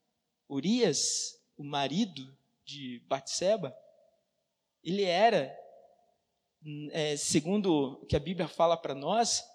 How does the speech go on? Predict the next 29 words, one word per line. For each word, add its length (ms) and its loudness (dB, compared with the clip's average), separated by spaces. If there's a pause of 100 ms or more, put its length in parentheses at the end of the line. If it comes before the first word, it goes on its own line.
(420)
ele 120 -8
estava 420 2
entre 200 -2
os 120 -2
maiores 1200 4
soldados 880 0 (120)
de 80 -6
Israel. 580 -4 (480)
Naquela 260 2
relação 560 2
lá, 280 -2 (240)
no 60 -14
final 300 0
de, 220 0
de, 200 -12
de 80 -8
Segunda 320 -6
Reis, 600 -6 (240)
no 60 -12
final 240 -2
lá 120 4
de, 240 -8
de, 240 -10
de, 480 -8
de 200 -12
Crônicas, 760 2
Urias 360 6
é 40 4
citado 580 0